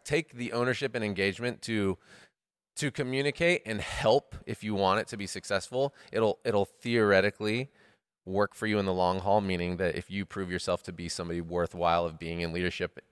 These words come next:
and you help the business be successful, there's going to be no reason to not allow you to be in that leadership position because your owner or <laughs> your owner, the owner of the business, your leaders need space and time to lead well.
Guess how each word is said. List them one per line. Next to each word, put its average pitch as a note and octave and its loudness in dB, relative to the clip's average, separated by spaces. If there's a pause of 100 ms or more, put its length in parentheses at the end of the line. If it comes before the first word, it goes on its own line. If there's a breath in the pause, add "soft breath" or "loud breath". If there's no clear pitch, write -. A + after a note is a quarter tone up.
(640)
and F#2+ -4
you G2 -2
help F#2+ -2
the G2 -12
business F2+ -8
be F#2 -14
successful, F2 -6
there's F#2 -2
going G#2+ -2
to G2 -6
be G2 -4
no F#2 -2
reason E2+ -6
to F#2 -10
not D#2+ -4
allow D#2+ -4
you G2 -4
to A2+ -8
be G#2 -6
in G#2 -2
that G#2 0
leadership G#2+ -2
position A2+ -6
because A2 4 (800 loud breath)
your C3+ 6
owner A#2 4 (640 soft breath)
or G#2 4
<laughs> - -10
your F2 0
owner, E2+ -2
the B2+ 4
owner F3+ 4
of D#3+ 6
the D#3 0
business, A2 -2
your C3 2
leaders A#2 0 (320 loud breath)
need C3 0
space - -2
and G#2 -6
time B2+ 0
to A#2 -4
lead A#2 -2
well. - -4